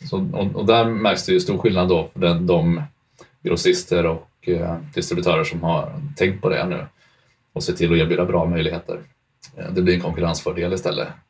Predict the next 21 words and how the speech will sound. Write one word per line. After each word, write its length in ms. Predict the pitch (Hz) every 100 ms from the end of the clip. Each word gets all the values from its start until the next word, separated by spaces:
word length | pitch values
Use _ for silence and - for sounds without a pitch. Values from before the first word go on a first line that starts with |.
| -
Jag 180 | 92 -
satt 180 | 185
i 40 | -
en 60 |
diskussion, 460 | 90 - 90 92 87
vet 180 | 85 78
jag, 100 | 85
med, 220 | 87 78
i 60 | 87
någon 120 | 87
ledningsgrupp 540 | 90 85 - 87 -
och, 200 | 85 147 - - _ _ -
kring 280 | 92 85
om 120 | 76 87
de 80 |
skulle 200 | 78 90
börja 180 | 87 82
med 100 | 87
e-handel 280 | 85 85 78
eller 160 | 82 85
inte. 320 | 80 82